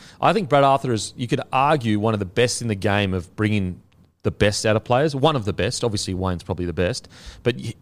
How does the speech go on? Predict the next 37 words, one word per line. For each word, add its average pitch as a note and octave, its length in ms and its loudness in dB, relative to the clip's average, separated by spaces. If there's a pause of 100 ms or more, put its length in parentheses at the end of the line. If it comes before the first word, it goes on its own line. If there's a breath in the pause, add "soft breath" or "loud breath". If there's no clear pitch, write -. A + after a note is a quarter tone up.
(260)
Brad D3+ 160 4
Arthur's F#3 240 0
track - 240 2
record G#2+ 260 2
has F2 100 -4
been F#2+ 160 -4
pretty A#2 200 0
incredible F#2 360 -4
over F2+ 100 -2
the F2+ 80 -6
last F2+ 180 -4
few F#2+ 100 -8
years. A2 340 -4 (540 loud breath)
So B2 320 4
he's C3+ 240 0
up C3+ 180 0
there. A2 360 4 (200)
That's, D3 380 0
I D3+ 100 4
think C#3 160 0
that's C#3 220 0
Brad B2 180 2
Arthur's A#2 320 2
strength. - 440 -4 (320 loud breath)
Where C#3 200 6
I E3+ 80 4
think C#3 360 -4
Brad B2 180 2
Arthur A#2 280 2
sometimes A#2+ 680 -2 (380)
is G#2+ 100 -6
a A2+ 60 0
bit B2 100 -6
surprising A#2 720 2 (380)
is A2 160 2
his A2 160 -2
selections C#3 680 0